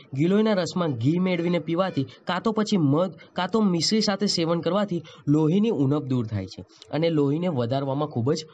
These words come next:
મદદ કરે છે. ગેસ, સાંધાનો દુખાવો, શરીર તૂટવું,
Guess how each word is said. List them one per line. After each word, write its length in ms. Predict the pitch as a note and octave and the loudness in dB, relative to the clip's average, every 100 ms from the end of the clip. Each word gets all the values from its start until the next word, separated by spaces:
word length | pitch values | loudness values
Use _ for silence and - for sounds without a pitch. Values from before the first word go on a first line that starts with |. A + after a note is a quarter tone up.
| - | -6
મદદ 280 | B2 A#2+ A2+ | -4 -2 -4
કરે 280 | - F#2+ F#2 | -4 -8 -8
છે. 180 | - G2 - - - - | -12 -20 -20 -20 -20 -10
ગેસ, 420 | A#2+ B2+ C#3 C3+ - - | -4 0 0 -2 -6 -10
સાંધાનો 520 | - C#3+ C#3+ D3 D3 | -4 -2 0 0 -2
દુખાવો, 540 | C#3+ B2+ A#2 C3+ C3+ - - - | -2 -2 -2 -2 -2 -6 -14 -6
શરીર 260 | D3+ D3+ D#3 | -2 -2 -2
તૂટવું, 420 | D#3 C#3 C#3+ | -2 0 0